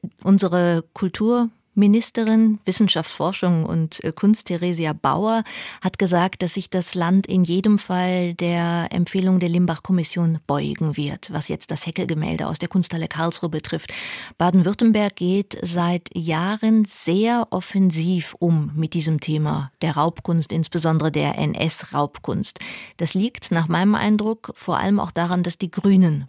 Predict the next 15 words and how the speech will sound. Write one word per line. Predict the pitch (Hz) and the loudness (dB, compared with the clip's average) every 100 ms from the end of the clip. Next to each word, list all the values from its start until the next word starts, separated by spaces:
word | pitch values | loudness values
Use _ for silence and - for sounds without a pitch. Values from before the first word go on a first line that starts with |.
| - | -6
bei | 160 | -2
uns | 160 143 | -2 -4
an | - 156 | -4 -2
der | 156 151 | -2 -4
Regierung | 160 - 165 160 160 | -6 -4 -4 -2 -2
sind. | 156 160 165 - - - - - - | -2 -2 -4 -6 -12 -14 -18 -14 -12
Frau | - 180 | -2 2
Lorch, | 180 165 | 2 2
wenn | 175 202 | 2 2
ich | |
jetzt | 208 - | 0 -6
gerade | - 180 | -4 2
mal | 202 190 | 4 4
rüberschaue | 175 202 226 - 196 190 | 2 0 0 0 2 2
nach | 175 - | 2 -2